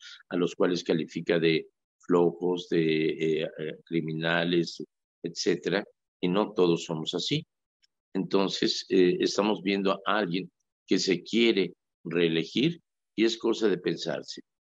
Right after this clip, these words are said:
O sea, aceptamos un, digo, no estamos votando por un papa,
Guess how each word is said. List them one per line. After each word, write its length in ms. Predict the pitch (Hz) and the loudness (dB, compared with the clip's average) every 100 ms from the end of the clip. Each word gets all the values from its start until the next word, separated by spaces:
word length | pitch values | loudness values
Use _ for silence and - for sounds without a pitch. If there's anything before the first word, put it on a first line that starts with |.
| _ - | _ -6
O 60 | |
sea, 340 | - 92 80 - | 0 2 2 0
aceptamos 720 | 80 - 85 - 92 98 - | -4 -4 -4 -2 0 0 -2
un, 160 | 98 95 - _ _ _ _ _ _ | -2 -2 -6 _ _ _ _ _ _
digo, 160 | 110 92 | 2 4
no 80 | 98 | 2
estamos 340 | 98 110 107 | 0 0 2
votando 480 | 87 85 87 87 82 | 2 2 0 0 0
por 160 | 87 85 | 2 2
un 140 | 85 | 2
papa, 400 | 101 92 - 73 | 0 -2 -2 -10